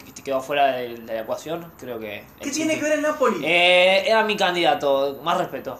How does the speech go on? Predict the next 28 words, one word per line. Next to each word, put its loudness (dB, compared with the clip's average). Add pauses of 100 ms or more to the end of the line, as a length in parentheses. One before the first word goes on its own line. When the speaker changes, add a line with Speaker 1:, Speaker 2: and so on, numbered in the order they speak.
(280)
Speaker 2:
Ah, 4
ahora 4
tenés -4
que -4
elegir -6
otro -4
candidato. -2
Speaker 1:
Ahora 8
es 0
el -2
Ci-, -2
no, 2
eh, -6
yo -10
para 4
mí -2
era 2
el -4
Napoli -2
City -6
la, -2
la, -8 (260)
la -10
se-, -10
la -10
serie -12
de -12
final. -12